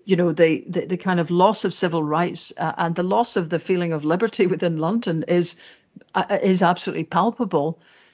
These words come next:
Um, it, that's, and, and of course you just stick down all the long list of, uh,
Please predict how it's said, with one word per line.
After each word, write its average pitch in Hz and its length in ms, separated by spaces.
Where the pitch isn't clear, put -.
Um, 185 340
it, - 180
that's, 214 480
and, 185 240
and 233 240
of 247 120
course 202 280
you 170 80
just - 300
stick - 340
down 185 300
all 180 260
the 180 80
long 170 240
list 160 360
of, 151 260
uh, 147 220